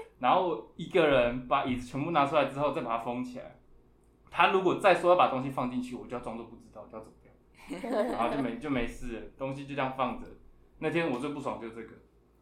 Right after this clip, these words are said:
Speaker 2: 哦，对，然后那天我们去的时候，我们那一边是交易厅，然后他那边就有很，就一组桌椅，但那个桌椅就是像，呃，你阿公家的那一种，它不是我们一般现代，它是那种木头的，
Speaker 1: 嗯。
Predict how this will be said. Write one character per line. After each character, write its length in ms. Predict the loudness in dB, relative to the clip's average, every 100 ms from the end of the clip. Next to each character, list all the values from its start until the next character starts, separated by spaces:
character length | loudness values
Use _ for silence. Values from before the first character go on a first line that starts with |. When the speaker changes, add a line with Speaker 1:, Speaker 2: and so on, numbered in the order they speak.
| -6
Speaker 2:
哦， 180 | -6 -6
对， 200 | -4 -2 -2
然 120 | -2
后 80 | -2
那 140 | -2
天 340 | -2 -4 -4 -8 -20 -20 -12
我 80 | -4
们 180 | -4 -4
去 300 | -8 -8 -6
的 120 | -6
时 200 | -6 -4
候， 120 | -2
我 120 | -2
们 160 | -4 -2
那 180 | -4 -4
一 60 |
边 180 | -6 -8
是 100 | -8
交 260 | -4 -2 -4
易 180 | -8
厅， 340 | -14 -14 -14 -18 _ _ _
然 140 | -4 0
后 140 | 0
他 140 | 0 -4
那 120 | -4
边 160 | -6 -4
就 80 | -2
有 160 | -2
很， 200 | -4 -8 -12 _
就 120 | 0 0 -2
一 120 | -10
组 300 | -6 -6 -6
桌 320 | 0 2 2
椅， 180 | -2 -8 _
但 160 | -4 0
那 140 | 0
个 60 | 0
桌 180 | 2 2
椅 80 |
就 80 | 2
是 140 | -2 -4
像， 240 | -4 -4 -8 _ _ _
呃， 280 | -2 0 -2
你 180 | -6 -6
阿 120 | -2
公 280 | 2 0 0
家 220 | 0 0
的 120 | -2
那 220 | -2 -4
一 40 | -6
种， 160 | -14 -6
它 140 | -4
不 100 | -4
是 340 | -4 -6 -8 -6
我 80 | -4
们 160 | -4 -4
一 60 |
般 240 | -2 -2 -4
现 320 | -2 -2 -2
代， 140 | -6 -4
它 80 | -4
是 80 | 0
那 100 | 0
种 100 | 0
木 240 | -2 -2
头 280 | -2 -6 -6
的， 280 | -8 -8 -12 _
Speaker 1:
嗯。 60 | -20